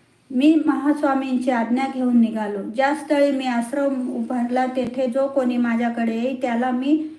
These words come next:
वर्णाश्रम धर्म समजावून सांगत असे.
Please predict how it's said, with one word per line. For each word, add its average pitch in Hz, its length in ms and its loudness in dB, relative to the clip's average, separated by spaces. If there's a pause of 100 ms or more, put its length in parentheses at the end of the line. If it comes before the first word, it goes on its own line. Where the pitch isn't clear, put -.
(260)
वर्णाश्रम 247 760 2
धर्म 247 300 2
समजावून 233 520 2
सांगत 233 460 -4
असे. 196 360 -8